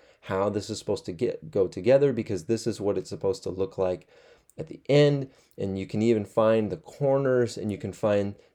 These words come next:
the edges, and you can kind of see what they look like, and because you know what this is supposed to look like at the end. You have a, a definition, because this puzzle has edges and borders and corners, it has definition,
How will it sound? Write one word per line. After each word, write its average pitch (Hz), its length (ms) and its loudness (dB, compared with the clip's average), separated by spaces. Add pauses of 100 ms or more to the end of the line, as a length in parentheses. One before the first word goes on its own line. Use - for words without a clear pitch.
the 101 220 -8
edges, 120 400 6
and 98 120 -4
you 92 60 -8
can 101 140 -8
kind 113 180 -2
of 98 80 -6
see 110 280 -2
what 98 340 -2 (280)
they 117 300 6
look 123 340 0
like, 110 440 4
and 95 320 -8
because 95 280 -8
you 120 120 0
know 104 260 4
what 95 400 2
this 110 180 -2
is 110 120 -8
supposed 95 340 -2
to 101 80 -6
look 92 220 -4
like 95 160 -4
at 87 40 -8
the 95 80 -4
end. 87 140 -4
You 98 80 -2
have 98 160 0
a, 87 120 2 (260)
a 104 80 -12
definition, 120 720 2
because 110 340 -2
this 117 160 0
puzzle 113 380 2
has 104 420 -2
edges 107 420 0
and 92 200 -8
borders 101 420 0
and 92 100 -8
corners, 101 440 -4
it 80 100 -10
has 90 160 -8
definition, 104 760 -2